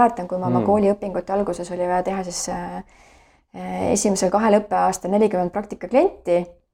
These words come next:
Speaker 1: siis oma tuttavate seas tasuta nõustamisi teha oli tegelikult päris raske tagantjärgi mõelda.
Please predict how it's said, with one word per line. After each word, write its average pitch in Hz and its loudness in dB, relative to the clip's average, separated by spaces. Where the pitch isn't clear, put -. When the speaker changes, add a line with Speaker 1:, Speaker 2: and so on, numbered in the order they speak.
Speaker 1:
siis 180 -2
oma 202 8
tuttavate 190 2
seas 185 0
tasuta 208 -2
nõustamisi 190 2
teha 185 -4
oli 180 0
tegelikult 214 2
päris 226 -2
raske 190 -2
tagantjärgi 170 -8
mõelda. 175 -8